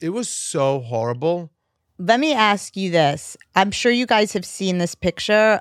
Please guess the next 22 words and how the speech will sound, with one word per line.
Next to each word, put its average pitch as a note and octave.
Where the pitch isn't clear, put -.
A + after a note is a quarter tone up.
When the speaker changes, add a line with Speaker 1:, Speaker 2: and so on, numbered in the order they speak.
Speaker 2:
of E3
that D#3+
ultra-Orthodox E3+
Jewish E3+
guy G3
wrapped D#3+
in E3+
saran D#3+
wrap G3
or E3+
with, E3
like, D#3+
a E3+
giant D#3+
plastic, D#3+
clear E3
plastic D#3+
bag D3
on F#3
him. G#3
Speaker 1:
No. F#2
Speaker 2:
No. C#3+